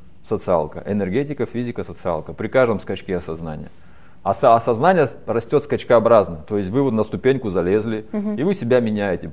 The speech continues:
Speaker 1: Какие-то практики. Вам кажется опять, что вы ничего не происходит, ничего вы не делаете, работаете, практики там, ну, с телом, да, занимаетесь, занимаетесь. Потом бац, за одну ночь, за один день, резко вы поменяетесь, взгляд на мир, всё поменялось.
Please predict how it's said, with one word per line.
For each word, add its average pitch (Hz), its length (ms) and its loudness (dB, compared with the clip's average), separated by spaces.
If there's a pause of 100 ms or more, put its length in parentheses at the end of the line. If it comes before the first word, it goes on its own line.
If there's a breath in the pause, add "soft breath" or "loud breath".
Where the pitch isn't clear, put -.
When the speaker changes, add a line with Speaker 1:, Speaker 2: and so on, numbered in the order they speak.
(180)
Speaker 1:
Какие-то 120 280 -4
практики. 139 480 6
Вам 143 120 0
кажется 160 240 4
опять, 139 200 2
что - 140 -8
вы 95 80 -4
ничего 127 160 -4
не 143 100 -2
происходит, 104 720 -4
ничего 101 240 -6
вы 117 140 -2
не 92 100 -4
делаете, 90 520 -2
работаете, 98 600 -2
практики 110 560 0
там, 87 300 -6 (300 soft breath)
ну, 110 100 -8
с - 60 -12
телом, 127 420 -2
да, 110 140 0
занимаетесь, 95 520 -4
занимаетесь. 92 380 -6 (160 soft breath)
Потом 104 380 -4
бац, 185 240 6 (600)
за 87 180 2
одну 131 160 2
ночь, 95 320 -2
за 98 100 0
один 127 320 0
день, 95 260 -4
резко 110 520 0 (500 soft breath)
вы 113 80 -6
поменяетесь, 127 640 -4 (240)
взгляд 113 400 2
на 120 80 0
мир, 107 300 -2
всё 139 160 0
поменялось. 90 420 -4